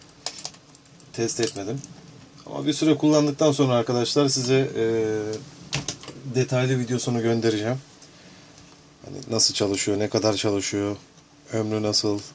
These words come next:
kısa mı, uzun mu? Ondan sonra arkadaşlar, e, videonun altına da ürünün linkini koyacağım sizler için.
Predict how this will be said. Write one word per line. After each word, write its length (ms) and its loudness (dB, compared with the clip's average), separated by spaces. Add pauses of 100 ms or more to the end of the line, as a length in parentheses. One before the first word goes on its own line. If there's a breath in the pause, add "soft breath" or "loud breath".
(220)
kısa 280 -2
mı, 120 -2
uzun 240 -4
mu? 220 -8 (840 loud breath)
Ondan 300 2
sonra 240 -2
arkadaşlar, 720 0 (400)
e, 40 -4 (540)
videonun 320 2
altına 380 4
da 160 6
ürünün 380 2
linkini 280 2
koyacağım 420 2
sizler 260 -2
için. 260 -4